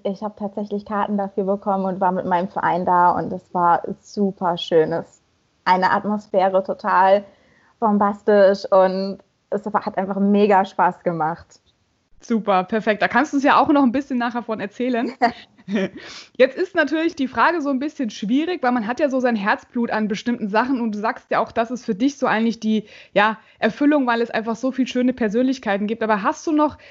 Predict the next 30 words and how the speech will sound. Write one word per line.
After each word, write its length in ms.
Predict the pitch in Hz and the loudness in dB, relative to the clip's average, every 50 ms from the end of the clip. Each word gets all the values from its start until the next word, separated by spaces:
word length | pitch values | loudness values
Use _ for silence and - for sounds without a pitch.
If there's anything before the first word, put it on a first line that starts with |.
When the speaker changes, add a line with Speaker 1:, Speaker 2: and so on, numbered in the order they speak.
| - _ _ | -20 _ _
Speaker 2:
neben 500 | 180 196 214 240 294 320 330 320 302 254 | -2 0 2 2 2 2 2 2 2 2
dieser 280 | 262 254 254 262 254 | 2 2 4 2 2
Sportart 580 | 254 - - - 226 254 311 311 294 269 277 254 | 0 -2 -2 0 2 2 2 2 2 0 0 0
Rollstuhltanz 640 | 247 233 247 277 - - 285 - - 262 269 262 | 0 -2 -2 -2 -2 -4 -6 -4 -2 -2 -2 0
eine 160 | 262 247 - - | 0 -2 0 2
andere, 340 | 190 254 285 311 302 294 | 4 4 4 4 4 2
die 80 | 277 269 | 2 2
dich 160 | 240 240 - | 0 0 -2
fasziniert? 640 | - 247 247 - - 233 220 226 285 480 - - _ _ _ _ _ _ _ _ _ _ _ _ _ _ _ _ _ _ _ _ | -4 -6 -6 -4 -2 0 2 2 0 0 -4 -8 _ _ _ _ _ _ _ _ _ _ _ _ _ _ _ _ _ _ _ _
Speaker 1:
Ja, 380 | 254 277 269 233 226 247 254 - | 2 4 4 4 4 2 0 -2
ich, 340 | - 226 226 240 233 - - - | 0 2 2 2 2 -2 -4 0
äh, 240 | - 226 220 226 208 | 2 4 4 4 4
bin 160 | 196 240 233 | 2 2 2
auch 120 | 226 214 - | 2 2 0
eine 220 | 196 202 208 208 | 0 0 0 2
leidenschaftliche 840 | 196 208 208 226 226 220 214 214 208 202 - - 190 180 202 180 160 | 2 4 2 2 0 -2 -6 -8 -10 -8 -6 -6 -4 -2 -2 -2 0
Reiterin. 560 | 180 190 208 - 190 156 180 170 180 262 - - - - - - | 0 0 0 0 -2 -4 -2 -2 -4 -4 -6 -8 -14 -16 0 2
<laughs> 160 | 254 254 262 - 311 - | 2 2 4 2 0 0
Speaker 2:
Super. 600 | - 269 359 - - 311 202 180 170 180 185 175 - _ _ _ _ - - - - - - _ _ - | 4 4 2 4 4 2 2 2 2 -2 -6 -10 -14 _ _ _ _ -20 -20 -20 -20 -20 -20 _ _ -4
Speaker 1:
Und 420 | 220 214 208 240 233 - - 196 | 0 2 2 2 2 0 -4 -2
mach 180 | 202 190 196 - | 0 0 0 0
das 260 | - 214 220 220 - | 0 0 0 0 0
tatsächlich, 760 | 240 214 214 - 247 269 254 233 214 208 202 214 208 - - - | -2 -4 -2 0 0 0 2 2 2 2 2 0 -2 -4 -8 -4
äh, 220 | - 185 185 180 - | -2 2 2 2 4
auch 200 | - 196 202 202 | 4 2 2 0
schon 380 | - 208 185 180 185 185 185 185 - _ _ _ _ _ _ | -2 -2 0 0 0 -2 -6 -8 -12 _ _ _ _ _ _
eigentlich 300 | 185 180 175 - 185 - | -10 -10 -10 -10 -10 -10
mein 220 | 185 170 170 180 | -8 -6 -6 -2
Leben 260 | 175 196 202 196 196 185 | 2 2 4 4 4 2
lang. 440 | 180 180 180 185 202 226 240 247 | 4 4 2 2 2 0 0 -2